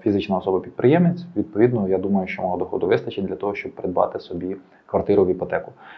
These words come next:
Отже, з чого починаємо? Починаємо з того, що потрібно подати заявку в Дії.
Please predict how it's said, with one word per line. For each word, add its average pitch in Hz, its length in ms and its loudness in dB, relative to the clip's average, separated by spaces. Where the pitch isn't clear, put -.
Отже, 123 220 6
з - 40 -4
чого 131 220 -2
починаємо? 90 560 0
Починаємо 117 440 2
з 104 60 -4
того, 104 240 -2
що 98 400 0
потрібно 110 340 6
подати 101 400 2
заявку 95 540 2
в 87 80 -8
Дії. 92 440 -6